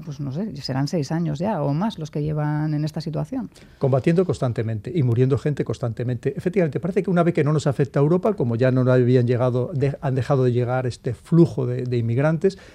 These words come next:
Speaker 2: de personas que no hacen ni más ni menos que lo que haríamos nosotros si estuviéramos en, en su delicada situación. Pero hay que pensar que ha muerto medio millón de personas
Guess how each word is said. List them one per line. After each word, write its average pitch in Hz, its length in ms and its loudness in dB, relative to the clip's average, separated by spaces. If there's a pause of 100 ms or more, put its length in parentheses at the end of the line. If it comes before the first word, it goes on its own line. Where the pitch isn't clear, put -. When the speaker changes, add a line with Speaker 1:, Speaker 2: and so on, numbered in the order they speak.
(120)
Speaker 2:
de 160 80 4
personas 214 380 0
que 170 100 -2
no 156 80 2
hacen 156 160 -2
ni 135 80 0
más 135 180 0
ni 131 120 2
menos 147 260 2
que - 80 0
lo 120 100 4
que - 60 -2
haríamos 123 220 4
nosotros 123 320 -2
si 123 60 -2
estuviéramos 117 500 -2
en, 110 180 -4
en 131 60 -2
su 110 160 -4
delicada 113 420 0
situación. 107 480 -6 (640)
Pero 113 360 0
hay 120 140 -6
que 123 100 -6
pensar 135 400 0
que 135 100 -2
ha - 20 0
muerto 120 280 -2
medio 147 240 0
millón 120 200 0
de 110 100 0
personas 131 540 -4